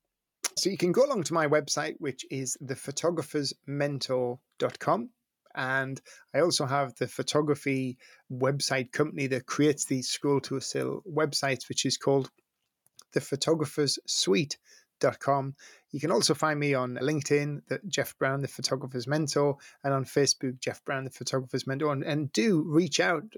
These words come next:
drop me a connection, drop me a friend request. If you have any qu-, questions at all, drop me a message. I always respond back. I, I'm here to help people in the industry, you know, build their brand. And, and so if I can, if I can help you, if I can answer your question,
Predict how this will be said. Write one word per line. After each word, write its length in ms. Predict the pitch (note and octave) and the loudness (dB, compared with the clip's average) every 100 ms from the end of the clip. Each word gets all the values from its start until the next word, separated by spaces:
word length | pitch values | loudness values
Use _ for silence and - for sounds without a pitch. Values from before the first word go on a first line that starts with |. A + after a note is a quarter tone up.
| F3+ | -16
drop 220 | C#3+ E3 G3 | -2 0 2
me 100 | D3+ | 0
a 60 | |
connection, 500 | C#3+ C#3+ D3 - D3 | 0 0 0 0 -2
drop 160 | D3 D3 | 0 0
me 120 | D3 | 0
a 20 | |
friend 280 | - D3 D3 | 0 0 0
request. 460 | C#3 - C#3+ - - | 0 2 2 0 -6
If 80 | |
you 80 | - | -6
have 160 | A#2+ D#3 | -2 0
any 200 | D#3+ D3+ | 0 -2
qu-, 120 | - - | -8 -2
questions 420 | E3+ D3+ D3+ D3 | 0 2 0 0
at 140 | C#3 | 0
all, 260 | E3 D#3 - _ _ _ _ _ - | 2 0 -2 _ _ _ _ _ -6
drop 140 | - | -4
me 80 | F#3 | -2
a 40 | |
message. 340 | D#3 D3+ C#3+ C#3 | 0 0 0 0
I 60 | - | 2
always 440 | D#3+ D3+ D#3 C#3+ | 4 4 2 0
respond 380 | C#3+ - C3 B2+ | -2 -2 -2 0
back. 240 | A#2+ A#2 - | 0 -2 -6
I, 120 | G1+ - | -8 -4
I'm 160 | - C3 | -2 -2
here 260 | C#3+ D3+ C#3+ | 2 4 4
to 120 | C#3 | 0
help 320 | C3 C3 - - - _ | -2 -4 -6 -18 -20 _
people 320 | - C3+ B2+ B2+ | -2 0 0 0
in 140 | C#3 C3+ | -2 0
the 140 | C3 | 0
industry, 640 | B2+ B2+ - - A#2+ B2 - - _ | 0 0 0 0 -2 -2 -6 -20 _
you 80 | - | -2
know, 80 | A#2+ | 0
build 280 | C3 B2+ B2+ | 4 4 4
their 120 | A#2+ | 0
brand. 400 | C3 C3 B2+ A#2+ | -2 -4 -4 -2
And, 140 | A#2 | -2
and 240 | - C#3+ B2+ - - | -2 -8 -8 -14 -6
so 140 | - | 2
if 100 | C#3+ | 2
I 80 | C#3+ | 2
can, 160 | - D3 | 0 -4
if 160 | D3+ C#3+ | -2 -2
I 60 | |
can 140 | - C3 | -2 2
help 260 | D#3+ - | 2 4
you, 100 | D3+ | 2
if 100 | C#3+ | 2
I 60 | A#2+ | 0
can 160 | B2+ | -6
answer 320 | D3 D3 C#3+ C#3+ | -4 -4 -2 -2
your 140 | C#3 | -2
question, 540 | - C3+ - C3 B2+ | -2 -6 -6 -6 -8